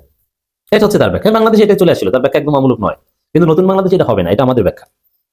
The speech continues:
তাহলে এই যে দেখেন, বিএনপি দৃষ্টিভঙ্গিটা কিন্তু ঠিক আওয়ামী লীগের মতো,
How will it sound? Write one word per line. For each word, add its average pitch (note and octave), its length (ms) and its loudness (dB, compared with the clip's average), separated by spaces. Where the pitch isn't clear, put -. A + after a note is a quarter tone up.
তাহলে F#3+ 180 2
এই F#3 60 2
যে F3+ 60 2
দেখেন, D3 240 0
বিএনপি G3+ 220 2
দৃষ্টিভঙ্গিটা G3+ 440 0
কিন্তু F#3+ 180 0
ঠিক F#3+ 100 -2
আওয়ামী C3+ 160 2
লীগের G#2 140 -2
মতো, F2 140 -14